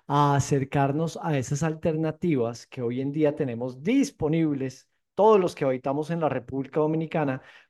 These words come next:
para hacer rendir nuestros cuartos y sobre todo, más que eso, para cumplir nuestros objetivos, para planificar financieramente y entonces para poder vivir más tranquilamente. Esta noche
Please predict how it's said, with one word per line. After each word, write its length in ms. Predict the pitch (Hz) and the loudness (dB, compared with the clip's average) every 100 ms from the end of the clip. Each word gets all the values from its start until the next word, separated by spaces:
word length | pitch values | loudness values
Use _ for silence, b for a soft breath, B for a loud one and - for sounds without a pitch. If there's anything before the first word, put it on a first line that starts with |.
| - | 4
para 260 | 196 202 | 6 6
hacer 260 | 190 - 190 | 4 2 2
rendir 340 | 202 208 214 | 0 0 0
nuestros 440 | 208 208 - 208 - | 0 -2 -4 -8 0
cuartos 540 | 165 180 - 220 170 | 4 4 4 -4 -6
y 40 | |
sobre 360 | 165 160 151 147 | -2 2 4 4
todo, 280 | 143 180 233 | 2 2 4
más 300 | 262 254 - | 2 0 0
que 240 | 247 240 | 0 2
eso, 320 | 220 - 285 _ _ _ _ _ | 2 -2 -14 _ _ _ _ _
para 360 | 160 156 151 | 0 2 0
cumplir 400 | 151 156 143 156 | -2 -6 -2 -2
nuestros 440 | 160 185 180 202 170 | -2 -4 -6 -6 -2
objetivos, 1000 | 180 - 139 143 143 123 110 113 - - _ _ | -2 -2 -6 -2 -2 0 -2 -4 -10 -20 _ _
para 320 | - 143 139 | 0 0 0
planificar 680 | 135 135 127 120 123 120 131 | -2 -4 -4 -6 -10 -8 -8
financieramente 1080 | 123 143 143 139 135 120 120 117 107 95 104 - _ - | -6 -6 -6 -6 -4 -4 -4 -6 -8 -12 -14 -16 _ -10
y 100 | 123 | -6
entonces 500 | 123 127 123 139 135 | -4 -4 -4 -4 -2
para 240 | 147 131 | 0 2
poder 280 | 120 117 107 | 2 0 0
vivir 280 | 120 127 127 | 0 0 0
más 440 | 135 139 147 - | 0 0 -2 -6
tranquilamente. 1000 | - 117 110 - 117 110 110 98 95 - b b b b | -8 -8 -8 -10 -8 -6 -6 -10 -16 -20 b b b b
Esta 280 | 151 151 196 | 2 4 6
noche 440 | 214 208 240 302 | 6 4 -2 -6